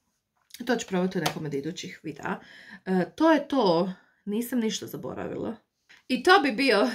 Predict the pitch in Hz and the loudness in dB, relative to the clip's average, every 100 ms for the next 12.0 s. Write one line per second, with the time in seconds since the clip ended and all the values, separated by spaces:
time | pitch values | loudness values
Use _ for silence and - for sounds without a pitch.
0 | - 254 262 240 226 196 180 226 - - | 0 2 2 2 2 2 4 4 2 -6
1 | - - - - 214 196 190 190 196 208 | -12 -12 -16 -6 -2 0 2 2 2 2
2 | 220 208 - _ - 320 277 202 180 175 | 0 0 -6 _ -4 0 4 4 4 4
3 | 180 190 226 381 - - - - - - | 2 2 2 0 -2 -18 -18 -18 -18 -20
4 | - _ 202 294 453 453 381 233 254 359 | -20 _ 4 6 6 4 4 2 0 0
5 | 294 202 240 - 226 294 277 247 - 226 | 0 0 0 2 2 2 2 0 2 2
6 | 247 - - 233 214 240 220 220 226 - | 2 -2 -8 -2 0 2 4 2 0 -10
7 | 226 240 151 147 135 170 185 _ _ _ | -2 -2 -2 -2 -2 -2 -4 _ _ _
8 | _ _ _ - - - - 185 190 170 | _ _ _ -6 0 0 4 4 4 0
9 | 175 202 247 175 - 160 170 - 165 160 | 0 2 4 2 -2 -6 -6 -6 -8 -6
10 | 156 220 302 - - - - 226 339 302 | -4 -4 -6 -14 -20 -14 -2 2 6 6
11 | 277 214 180 180 185 190 196 190 185 | 6 4 2 0 0 2 4 4 4